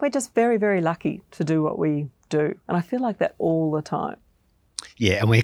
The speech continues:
Speaker 2: we need, we do need to constantly remind ourselves that people, um, when we, so, so the example that always comes to my head is you take a cannula out and you say, "Hold your finger on there nice and tight for about four minutes."
Speaker 1: Mm.
Speaker 2: And, uh, uh,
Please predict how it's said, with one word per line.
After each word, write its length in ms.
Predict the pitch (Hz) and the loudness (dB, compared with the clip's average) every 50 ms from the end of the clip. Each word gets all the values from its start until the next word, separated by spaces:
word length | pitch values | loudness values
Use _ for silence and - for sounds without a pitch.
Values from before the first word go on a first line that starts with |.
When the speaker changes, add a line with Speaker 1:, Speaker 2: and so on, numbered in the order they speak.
| - - 190 - | 2 -2 -6 -2
Speaker 2:
we 140 | 175 127 123 | 2 2 4
need, 300 | 117 123 135 143 139 - | 4 4 4 4 2 2
we 120 | 120 123 | 0 0
do 180 | 110 - 120 120 | 2 2 2 2
need 180 | 123 127 120 - | 4 2 2 2
to 100 | - 113 | -2 -4
constantly 560 | - - - 110 104 - - 98 101 104 98 | -2 2 4 4 4 4 2 0 0 2 4
remind 460 | 98 98 98 98 98 98 98 101 98 | 4 4 4 4 4 4 4 4 4
ourselves 560 | 101 92 - - 110 98 98 101 98 - - - - - - - - _ _ | 2 2 2 2 2 4 4 4 2 0 -4 -6 -8 -10 -10 -12 -16 _ _
that 280 | 113 113 101 - - - | 2 2 2 2 -2 -4
people, 580 | - - 123 113 - - 113 110 107 104 110 - _ _ _ - | 2 2 2 2 4 2 2 2 2 2 0 -2 _ _ _ 0
um, 440 | 104 98 98 101 98 95 98 101 - _ _ - - - _ | 2 4 6 6 6 4 2 0 -2 _ _ -16 -16 -16 _
when 200 | _ 120 110 107 | _ 2 2 4
we, 260 | 107 107 104 101 95 - - - - | 4 4 4 4 2 -2 -6 -14 -12
so, 180 | - - 131 123 - | -2 0 0 0 0
so 160 | 135 - 123 113 | 0 2 2 2
the 160 | 104 113 107 | 4 2 2
example 380 | 104 101 120 117 104 - 117 104 | 4 6 6 6 6 4 2 2
that 120 | 104 101 | 4 4
always 200 | 101 95 98 - | 4 4 2 2
comes 240 | - - 104 98 - | 2 2 2 2 2
to 80 | - 95 | 2 2
my 200 | 90 92 92 95 | 2 4 4 2
head 280 | 90 85 98 95 92 | 4 4 4 4 4
is 220 | 98 95 92 - - | 4 2 2 2 2
you 60 | 98 | 0
take 280 | - - 107 95 - | 2 2 2 2 2
a 40 | - | -2
cannula 500 | - - - 95 92 95 101 101 95 95 95 | -2 0 2 4 4 4 4 4 4 2 2
out 240 | 98 95 92 95 - - - - - - - | 2 2 2 0 -2 -10 -14 -14 -12 -2 0
and 80 | 110 101 | 2 2
you 60 | 98 | 2
say, 180 | - - 104 101 | 2 2 2 2
"Hold 240 | 95 - 117 107 - | 4 2 2 2 2
your 80 | 110 | -2
finger 300 | - - 117 107 101 101 101 | 0 2 2 2 4 4 4
on 100 | 98 98 | 4 4
there 100 | 98 95 | 4 4
nice 340 | 95 95 110 127 175 - - | 2 4 2 2 2 2 0
and 100 | 156 - | -2 -2
tight 260 | - - 104 95 - - - - - - - - - _ | 0 2 2 2 2 0 -6 -12 -12 -10 -10 -12 -14 _
for 200 | - - 110 104 | 0 2 2 4
about 220 | 90 101 92 95 | 4 2 0 0
four 220 | - - 110 101 | 0 0 2 4
minutes." 480 | 95 101 98 92 - - - - - - - - | 4 4 2 2 0 -2 -4 -4 -4 -4 -4 -4
Speaker 1:
Mm. 220 | 196 185 170 - - - - _ | -2 -2 -2 -2 -6 -12 -4 _
Speaker 2:
And, 440 | 120 110 107 107 104 104 101 110 - - _ _ - - - | 2 4 4 4 4 2 0 -2 -6 -10 _ _ -12 2 2
uh, 100 | 131 - - | 2 2 2
uh, 60 | - | -2